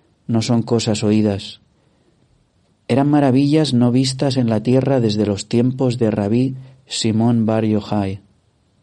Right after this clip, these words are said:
Todo le vino automáticamente, como resultado de su piedad y ascetismo, y tras muchos años de estudio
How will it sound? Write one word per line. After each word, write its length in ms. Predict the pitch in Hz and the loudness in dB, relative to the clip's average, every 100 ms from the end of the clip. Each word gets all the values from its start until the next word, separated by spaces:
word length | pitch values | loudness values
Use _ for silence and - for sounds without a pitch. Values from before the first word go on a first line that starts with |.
| _ _ _ _ _ _ _ _ _ _ _ _ _ _ _ _ | _ _ _ _ _ _ _ _ _ _ _ _ _ _ _ _
Todo 240 | - 147 160 | 0 2 4
le 120 | 143 | 2
vino 220 | 143 151 | 2 2
automáticamente, 1040 | 135 131 123 123 113 110 107 101 98 104 - - _ _ _ _ _ _ | 2 2 0 0 0 2 2 0 -4 -10 -10 -18 _ _ _ _ _ _
como 220 | - 107 | -4 -2
resultado 600 | 113 110 113 107 131 135 | -2 -2 -4 0 0 2
de 100 | 131 | 0
su 200 | 120 123 | -2 -4
piedad 380 | 107 113 120 143 | -2 0 0 0
y 100 | 131 | 0
ascetismo, 800 | 117 107 107 107 117 107 98 110 _ _ _ _ _ _ _ _ _ | 0 -2 -4 -2 -2 -2 -6 -8 _ _ _ _ _ _ _ _ _
y 100 | - | -10
tras 240 | 107 113 110 | -4 -2 0
muchos 340 | 131 131 139 | 0 0 0
años 280 | 131 135 135 | 0 0 0
de 100 | 110 | 0
estudio 680 | 104 - 127 131 135 143 | -4 -2 -2 0 0 -2